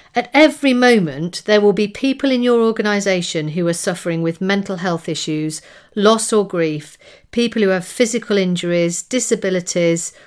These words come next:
or medical issues such as heart failure or cancer. These things affect our leadership. We can't leave all of that behind.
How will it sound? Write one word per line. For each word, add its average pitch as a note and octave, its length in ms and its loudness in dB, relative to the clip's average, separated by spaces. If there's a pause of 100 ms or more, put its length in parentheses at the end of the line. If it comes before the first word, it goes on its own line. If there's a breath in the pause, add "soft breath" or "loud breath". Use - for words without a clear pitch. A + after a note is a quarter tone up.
(120 loud breath)
or F3+ 80 0
medical G#3 480 0
issues E3 420 -4
such - 280 -6
as E3 140 -6
heart - 300 -4
failure E3 340 -2
or D#3 60 -2
cancer. D#3+ 600 -8 (540 soft breath)
These A#3+ 340 0
things F3 600 -2
affect - 540 -6
our E3+ 240 0
leadership. D#3+ 600 -4 (640 soft breath)
We G#3+ 180 -6
can't A#3+ 580 0
leave E3+ 600 0
all F#3+ 240 2
of F3 100 -2
that E3+ 160 -6
behind. D3+ 600 -6